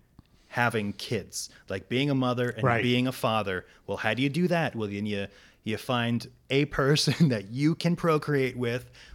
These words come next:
Speaker 1: Well, then how do you make that stronger? Well, clearly you've gotta have a, you gotta live together. How do you
Speaker 2: Traditional
Speaker 1: make
Speaker 2: values,
Speaker 1: that stronger?
Speaker 2: right.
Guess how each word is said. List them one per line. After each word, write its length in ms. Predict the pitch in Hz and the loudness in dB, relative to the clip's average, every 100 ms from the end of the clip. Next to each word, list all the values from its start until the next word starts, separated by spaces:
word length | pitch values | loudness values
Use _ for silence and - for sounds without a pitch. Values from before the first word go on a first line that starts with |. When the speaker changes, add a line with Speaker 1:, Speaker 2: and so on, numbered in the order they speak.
| - | -8
Speaker 1:
Well, 120 | 110 | -4
then 140 | 110 | -4
how 260 | 107 127 127 | -4 0 0
do 60 | |
you 140 | 135 143 | 2 0
make 220 | 135 135 | 2 -2
that 280 | 127 147 170 | -2 -4 -2
stronger? 540 | - 131 110 104 87 - | 0 0 0 -2 -6 -6
Well, 120 | 110 | -8
clearly 400 | - 120 117 120 | -4 -2 -2 0
you've 200 | 117 110 | -2 -2
gotta 260 | 120 117 107 | 0 0 2
have 220 | 113 107 | 0 0
a, 180 | 107 98 | -2 -2
you 160 | 110 107 | -2 0
gotta 140 | 104 | 0
live 220 | 117 139 | 0 -2
together. 280 | - 101 98 | -2 -2 0
How 40 | |
do 40 | 185 | 2
you 40 | |
Speaker 2:
Traditional 200 | 196 - | 4 4
Speaker 1:
make 80 | - | 4
Speaker 2:
values, 280 | 196 180 - | 6 6 4
Speaker 1:
that 20 | |
stronger? 300 | 104 117 107 | 2 0 2
Speaker 2:
right. 200 | 156 104 | 0 0